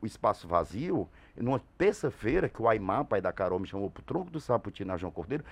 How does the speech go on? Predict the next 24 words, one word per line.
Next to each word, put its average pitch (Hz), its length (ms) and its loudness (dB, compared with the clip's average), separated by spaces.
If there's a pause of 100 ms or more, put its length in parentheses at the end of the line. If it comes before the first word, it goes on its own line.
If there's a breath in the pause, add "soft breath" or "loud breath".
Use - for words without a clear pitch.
(120)
a - 80 2
pessoa 160 300 -2
ficou 185 160 2
desesperada. 214 840 -4 (460 soft breath)
Aí 139 140 4
disse 160 140 -4
assim, 170 140 -2
"Ó, 151 60 2
tem 160 100 -2
uma 151 40 -4
pessoa 160 300 -2
que - 80 -10
faz 170 220 2
rádio. 139 400 2 (600)
E 123 100 -2
é 135 40 2
muito 143 280 0
bom." 165 200 -2
Foi 123 160 -4
quando 113 180 -4
o 113 40 -6
Tom 113 160 -6
Cavalcante 110 540 -2
foi. 139 280 2